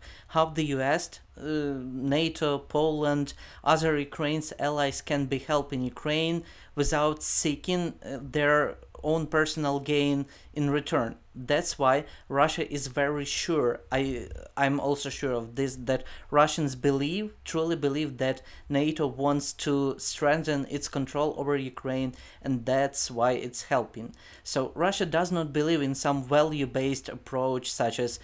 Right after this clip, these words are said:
protecting democracy, freedom, and so on, which Western world does. And Russia sees this as a very simple concept. So, you know, only concept of greed, gain, and personal, uh, profit, but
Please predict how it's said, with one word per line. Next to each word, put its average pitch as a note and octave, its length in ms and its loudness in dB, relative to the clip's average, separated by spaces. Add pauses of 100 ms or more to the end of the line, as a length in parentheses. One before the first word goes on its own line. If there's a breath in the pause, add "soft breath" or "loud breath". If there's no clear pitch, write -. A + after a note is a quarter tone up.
(220 loud breath)
protecting C3+ 580 0
democracy, C#3 720 -2
freedom, C#3+ 540 -2
and B2+ 180 -2
so A#2+ 300 -4
on, C#3 220 0 (320 loud breath)
which C3+ 360 -4
Western C#3 480 2
world B2+ 320 0
does. A2 460 -2
And C3+ 340 -4
Russia G3+ 320 -2
sees F#3+ 480 -2
this E3+ 320 0 (320 loud breath)
as C3+ 160 -2
a C#3+ 60 -2
very E3 240 2
simple D#3+ 400 0
concept. A2+ 520 -6
So, - 200 -4
you B2+ 120 -2
know, D3+ 300 0
only D#3+ 220 0
concept D#3+ 560 -4
of B2 200 -8
greed, G3 440 0 (320 soft breath)
gain, E3 520 2
and C#3 320 0 (280)
personal, C#3+ 720 2
uh, C3 420 -2
profit, A#2+ 600 -2
but A#2+ 540 2